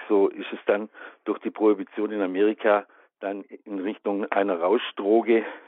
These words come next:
ein, als Rauschmittel letztendlich dann bekannt geworden, oder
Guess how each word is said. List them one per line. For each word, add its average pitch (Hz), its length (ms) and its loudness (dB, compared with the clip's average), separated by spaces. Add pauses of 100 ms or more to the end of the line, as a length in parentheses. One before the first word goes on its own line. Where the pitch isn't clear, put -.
ein, 101 380 -4
als 98 260 -2
Rauschmittel 113 600 0 (460)
letztendlich 95 560 -6
dann 92 400 -2 (100)
bekannt 101 400 -2
geworden, 98 400 2
oder 98 340 -2